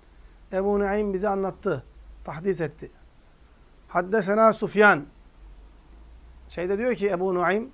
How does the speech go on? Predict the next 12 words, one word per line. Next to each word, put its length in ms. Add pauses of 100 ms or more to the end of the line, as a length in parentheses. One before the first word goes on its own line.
(960)
"Bize," 220
diyor, 140
"Süfyan 440
anlattı 420
ki." 120
Süfyan 440
kim 220
bu 60
Süfyan? 480 (400)
Süfyan 480
es-Sevri. 580 (1400)
"An 260